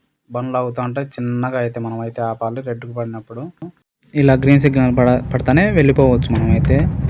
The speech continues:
ఇక్కడైతే కన స్పీడ్ లిమిట్ కూడా ఉంటుంది. కెమెరాలు అయితే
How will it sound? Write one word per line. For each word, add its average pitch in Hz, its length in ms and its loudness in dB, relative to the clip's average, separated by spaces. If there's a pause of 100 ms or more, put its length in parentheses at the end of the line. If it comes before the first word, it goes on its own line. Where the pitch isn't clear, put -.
(460)
ఇక్కడైతే 139 460 6
కన 147 160 6 (240)
స్పీడ్ 151 220 4
లిమిట్ 156 220 6
కూడా 143 180 6
ఉంటుంది. 127 340 2 (640)
కెమెరాలు 143 360 6
అయితే 131 220 2